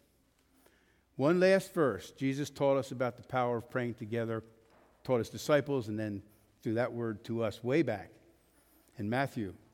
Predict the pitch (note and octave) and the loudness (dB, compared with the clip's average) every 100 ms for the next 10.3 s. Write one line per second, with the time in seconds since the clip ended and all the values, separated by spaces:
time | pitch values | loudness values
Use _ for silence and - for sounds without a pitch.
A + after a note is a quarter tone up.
0 | _ _ _ _ _ _ - B2+ A#2+ C3 | _ _ _ _ _ _ 0 0 2 0
1 | B2 B2+ A2 - A2 B2 B2 A2+ A#2 A2+ | 0 -2 -4 -4 -4 -4 -6 -4 -4 -4
2 | A2+ G2+ G2 - G2+ F#2 A#2 G#2+ F#2+ - | -6 -8 -8 -10 -10 -8 -8 -8 -8 -16
3 | _ _ _ _ - _ B2 C3 D#3+ E3 | _ _ _ _ -20 _ 4 6 6 4
4 | D#3 E3+ D#3+ D3 D#3 - A2+ - F#3 F3+ | 2 4 4 4 0 0 -8 -2 2 2
5 | D3+ E3+ B2+ A2 D#3+ C#3 A#2+ D3 C#3 D3 | 2 0 0 0 2 2 2 0 0 0
6 | C#3 F#2 - A2+ C3+ A#2+ A2+ C3+ D3 G3 | -2 -2 -6 -6 -4 -2 -2 -2 -2 -2
7 | D#3+ D#3 D#3+ D#3+ - D#3 G2+ - - _ | -2 0 -2 -2 -4 -2 -2 -6 -16 _
8 | _ B2 A#2 - - A#2+ F#2 - _ _ | _ -6 -6 -6 -2 -2 -4 -12 _ _
9 | _ _ _ _ _ B2+ A#2+ A2 - D3 | _ _ _ _ _ 0 0 0 0 0
10 | D3 C3+ G#2+ | 2 0 -2